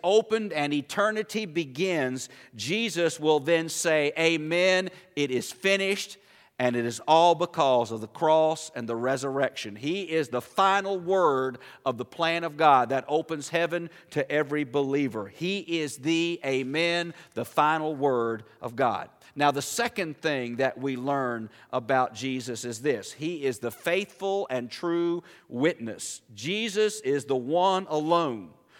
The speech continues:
who will reveal all knowledge to us with, without any clouding of the truth. He is faithful and true in his witness to us.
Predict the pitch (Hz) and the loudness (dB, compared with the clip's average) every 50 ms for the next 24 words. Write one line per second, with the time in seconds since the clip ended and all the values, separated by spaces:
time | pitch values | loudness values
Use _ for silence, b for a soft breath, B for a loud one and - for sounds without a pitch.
0 | b b b - 160 156 147 139 143 139 135 131 135 131 127 120 151 165 160 160 | b b b -4 -2 -2 0 0 0 0 0 0 0 -2 -2 -2 -2 -2 0 0
1 | 151 151 151 - 160 170 180 190 202 214 208 190 185 180 185 185 190 185 175 170 | 0 -2 -2 0 2 4 4 4 4 2 0 -2 0 0 2 2 2 2 0 0
2 | 151 - - - 160 147 131 127 123 120 120 117 - 135 131 127 - - - 160 | -2 -4 -10 -10 -8 -6 -2 0 0 0 0 -2 -2 -4 -4 -4 -4 -10 -16 -16
3 | - _ 170 151 151 151 165 151 151 151 151 - 165 190 214 220 214 220 214 - | -16 _ -2 -2 0 2 4 6 6 4 4 2 -2 -4 -2 -2 -4 -4 -6 -8
4 | - - 202 190 185 180 175 165 143 120 123 120 117 120 123 113 B B B B | -4 0 2 4 6 6 6 6 4 4 0 -2 -2 -4 -8 -10 B B B B
5 | B - 135 131 120 131 - - - 175 156 123 98 73 - - - - _ b | B -2 -2 -2 -2 -4 -6 -2 0 0 0 0 -2 -6 -12 -18 -20 -20 _ b
6 | b b b b b b b - 156 170 180 175 175 175 175 170 - _ - 147 | b b b b b b b -4 -2 -2 -2 -2 -2 -4 -6 -8 -12 _ -2 2
7 | 143 139 131 123 123 - - - - - - _ - - 170 196 208 196 - - | 2 4 4 2 0 -4 -8 -12 -14 -18 -20 _ -2 0 0 2 2 -2 -4 -4
8 | 190 196 196 196 - - 131 127 123 - - - 175 180 180 180 185 185 143 139 | -2 0 0 0 0 0 -2 -4 -4 -6 -4 0 2 4 4 4 4 2 0 0
9 | 127 131 123 110 123 131 160 185 - 160 170 170 156 - - 175 170 165 160 135 | -2 -2 -4 -4 -4 -4 -4 -4 -4 -4 -8 -8 -8 -8 -6 -4 -2 0 2 2
10 | 120 117 113 - - | 2 0 -2 -6 -12